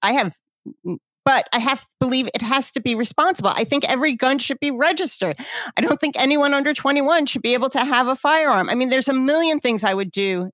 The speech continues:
to change the laws and still say I, I'm a Second Amendment person. But because, and that's also important to recognize, that's part of the culture. And Democrats always get a little, like, kind of queasy when they start wading into it, especially in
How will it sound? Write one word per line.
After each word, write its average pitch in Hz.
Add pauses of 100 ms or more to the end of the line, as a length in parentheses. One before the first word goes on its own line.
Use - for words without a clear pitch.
to 214
change 214
the 208
laws 262
and 220
still 254
say 233
I, 202 (200)
I'm 202
a 208
Second -
Amendment 277
person. 160 (920)
But 330
because, 302 (100)
and 302
that's 339
also 330
important 233
to 233
recognize, 208 (160)
that's 339
part 285
of 247
the 220
culture. -
And 202
Democrats 254
always 247
get 233
a 220
little, 262 (640)
like, 214
kind 254
of -
queasy 320
when 226
they 220
start -
wading 226
into 262
it, 220
especially 220
in 208